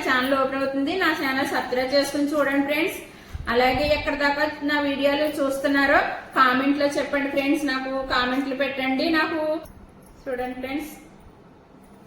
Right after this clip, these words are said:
ఇన్ని అయిపోయాయి, మొత్తం ఫుల్ అయిపోయింది అనమాట. కొద్దిగా వేస్తున్నాను వాటర్, చూడండి కొద్దిగా వేసుకోవాలి, నలగాలి కాబట్టి అనమాట, ఎక్కువ వేయకూడదు వాటర్, సరిపోతుంది ఫ్రెండ్స్. ఇప్పుడు మిక్సీ ఆడుకొచ్చాను చూడండి ఒకసారి. ఈ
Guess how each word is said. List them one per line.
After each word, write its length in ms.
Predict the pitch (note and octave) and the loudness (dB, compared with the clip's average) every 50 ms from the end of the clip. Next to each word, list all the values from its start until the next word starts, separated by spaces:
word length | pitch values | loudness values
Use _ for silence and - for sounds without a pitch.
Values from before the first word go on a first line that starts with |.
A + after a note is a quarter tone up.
| - - - - - - - - - - - - - - - - - - B3+ | -20 -20 -20 -20 -20 -20 -20 -20 -20 -20 -20 -20 -20 -20 -20 -20 -16 -12 -10
ఇన్ని 140 | B3 B3 B3 A3+ | -8 -8 -6 -8
అయిపోయాయి, 600 | A3+ A3+ A3+ A3+ G#3+ G#3 G#3 G#3 G#3 A3 B3 E4 A4+ - - - - - A3+ | -8 -8 -6 -4 -4 -4 -2 -2 -4 -4 -4 -6 -8 -10 -12 -16 -16 -16 -14
మొత్తం 260 | A3 G#3+ - A#3+ A#3 A#3 A#3 | -14 -12 -10 -10 -10 -8 -8
ఫుల్ 180 | A#3+ A#3 A3+ A#3 A3+ | -10 -8 -8 -6 -6
అయిపోయింది 360 | A3 A3 - G#3 G#3 G3+ G3+ | -6 -6 -8 -10 -10 -10 -10
అనమాట. 280 | G3+ G3+ G3 G3 F#3+ F#3+ B3 F4 A#4+ - - - | -8 -8 -8 -8 -8 -6 -6 -8 -8 -10 -12 -10
కొద్దిగా 160 | - C#4+ - D4+ - D#4+ | -6 -4 -2 -2 0 0
వేస్తున్నాను 460 | - - - - - C4 B3+ B3 B3+ C4 B3+ | -2 -2 -4 -6 -8 -8 -6 -6 -6 -4 -4
వాటర్, 280 | A#3+ A3+ A#3 - B3+ - D4+ | -4 -6 -6 -8 -10 -8 -8
చూడండి 400 | C4+ A3+ G#3+ G#3+ A3 A#3 D4 G#4+ D5+ - - - - - | -6 -6 -4 -6 -4 -4 -4 -6 -6 -8 -12 -16 -12 -10
కొద్దిగా 340 | - - - - A3+ A#3+ C4 B3+ | -10 -10 -8 -6 -2 -2 0 0
వేసుకోవాలి, 460 | A#3+ A#3 A#3+ B3+ - - A3+ A3 B3+ F#3 F#3 - | 0 0 -2 -4 -6 -8 -8 -6 -6 -4 -2 -2
నలగాలి 360 | B3 A#3+ A3+ A#3 C4+ D4 D4+ D4+ | 0 0 0 -2 -2 -2 -2 -2
కాబట్టి 260 | B3 A3 A#3 G#3+ - G#3 | -4 -4 -4 -6 -6 -6
అనమాట, 220 | G3+ G3 F#3+ F#3+ G#3+ A3 C#4 | -6 -6 -6 -6 -4 -6 -6
ఎక్కువ 200 | C#4+ - - F4 D#4 | -6 -6 -8 -4 -4
వేయకూడదు 400 | B3+ A3 G3+ G3 F#3 F3+ F#3+ G3 G3 | -4 -4 -4 -6 -6 -6 -6 -6 -6
వాటర్, 360 | F#3+ F#3+ G3 G3 G3 G#3+ B3+ A4 - - - | -6 -6 -6 -8 -8 -8 -8 -8 -8 -10 -12
సరిపోతుంది 500 | - B3+ B3 - G#3+ G3 G3 - G3 G3 G3 C4 | -10 -10 -10 -10 -10 -12 -10 -10 -12 -6 -4 -2
ఫ్రెండ్స్. 340 | C4+ D4+ F4 G4 - - - - - - - - - A#3+ | 0 0 0 0 0 -4 -8 -14 -16 -18 -18 -8 -6 -6
ఇప్పుడు 200 | A#3+ - A#3 A#3+ B3 A#3+ A#3+ A#3+ | -4 0 2 2 4 4 2 2
మిక్సీ 260 | B3+ B3+ - - D4 C#4 C4+ | -2 -6 -6 -4 -2 0 0
ఆడుకొచ్చాను 640 | C4 A#3+ B3 B3+ C4+ C4 - - C4+ A#3+ B3+ C#4+ G4+ - - - - - - | 0 0 0 0 0 -2 -2 -2 -2 -2 0 0 -2 -2 -4 -10 -14 -6 -2
చూడండి 340 | D4 C4 B3 B3 A#3+ B3 B3+ B3+ | 0 0 2 0 0 0 -2 -2
ఒకసారి. 400 | - - - B3+ A#3 A#3+ B3 D#4+ A4+ - - - - - - - - - - - - - - - - - - - - - - - - - | -4 -4 -4 -2 0 0 0 0 -2 -4 -8 -12 -16 -20 -20 -20 -20 -20 -20 -20 -20 -20 -20 -16 -10 -10 -8 -8 -10 -12 -16 -18 -6 -4
ఈ 40 | D4 | 0